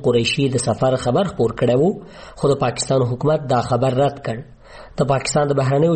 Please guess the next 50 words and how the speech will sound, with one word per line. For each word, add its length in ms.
چارو 220
وزارت 400
نن 140
یوه 180
خبر 260
پاڼه 240
کې 60
ولیکل، 420
کابل 340
ته 160
د 100
شاه 160
محمود 380
قریشي 400
د 180
سفر 220
په 80
اړه 160
خپاره 320
شوي 220
خبرونه 340
بې 180
بنسټه 460
دي 100
او 60
اوس 240
مهال 320
د 360
دې 80
سفر 260
په 100
اړه 180
هیڅ 260
پلان 240
نشته. 420
خو 100
دا 140
وزارت 420
د 40
افغانستان 520
د 120
راتلونکي 420
حکومت 340
د 140
جوړېدو 300
په 100
اړه 120
د 120
خبرو 320
لپاره 300